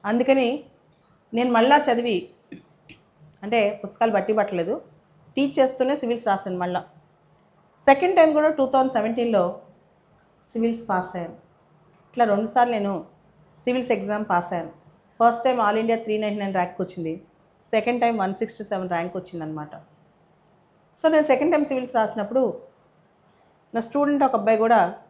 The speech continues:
సివిల్స్ రాశాడు. వాళ్ళది శ్రీకాకుళం. చాలా, అంటే వాళ్ళ ఇంట్లో ఎవరు చదువుకోలేదు, వాళ్ళ అమ్మ నాన్న. చాలా నార్మల్ కుటుంబం, వ్యవసాయం, శ్రీకాకుళం జిల్లాలో. తను కూడా మామూలు గ్రాడ్యుయేషన్ చదివాడు.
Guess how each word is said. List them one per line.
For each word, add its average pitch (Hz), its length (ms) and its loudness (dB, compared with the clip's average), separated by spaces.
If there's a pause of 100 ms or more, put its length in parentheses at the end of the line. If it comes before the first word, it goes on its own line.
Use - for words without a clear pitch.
(220)
సివిల్స్ 220 320 -4
రాశాడు. 180 360 -4 (1120)
వాళ్ళది 226 260 4
శ్రీకాకుళం. 220 500 0 (1200)
చాలా, 226 260 6 (120)
అంటే 226 140 -4
వాళ్ళ 214 140 2
ఇంట్లో 220 200 -2
ఎవరు 226 160 0
చదువుకోలేదు, 220 560 -2
వాళ్ళ 175 160 0
అమ్మ 190 180 -4
నాన్న. 175 160 -4 (1200)
చాలా 240 160 4 (120)
నార్మల్ 247 360 6
కుటుంబం, 220 340 0
వ్యవసాయం, 202 420 0 (1600)
శ్రీకాకుళం 233 500 2
జిల్లాలో. 185 320 0 (920)
తను 262 200 4
కూడా 285 160 6
మామూలు 247 280 4
గ్రాడ్యుయేషన్ 226 500 2
చదివాడు. 175 340 0